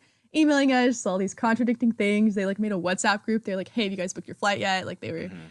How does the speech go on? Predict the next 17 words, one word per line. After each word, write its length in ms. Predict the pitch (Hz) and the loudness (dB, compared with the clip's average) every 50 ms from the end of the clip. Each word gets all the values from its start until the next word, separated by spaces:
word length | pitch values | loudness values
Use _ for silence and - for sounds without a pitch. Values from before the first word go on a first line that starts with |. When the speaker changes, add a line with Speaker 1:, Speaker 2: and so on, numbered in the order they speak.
| - _ _ _ _ _ | -20 _ _ _ _ _
Speaker 1:
it 60 | 190 | 0
was 100 | 233 233 | 2 4
so 140 | - 302 262 | 4 2 2
weird. 240 | 202 196 202 202 | 4 2 2 2
They 40 | 208 | 2
were 60 | 208 | 0
telling 260 | 208 - 240 233 240 240 | 0 0 2 4 4 2
us 120 | 233 233 | 2 0
we 80 | 220 220 | 0 -2
had 100 | 202 208 | -2 -2
to 60 | 202 | -2
come 140 | - 214 190 | -2 -2 -2
home, 360 | 175 185 190 190 190 196 196 | -2 -4 -4 -2 0 -2 -2
but 120 | 180 - | -2 -4
then 120 | - 180 180 | -8 -6 -6
we, 120 | 175 196 175 - | -6 -8 -8 -12
the 140 | - 196 202 | -18 -20 -20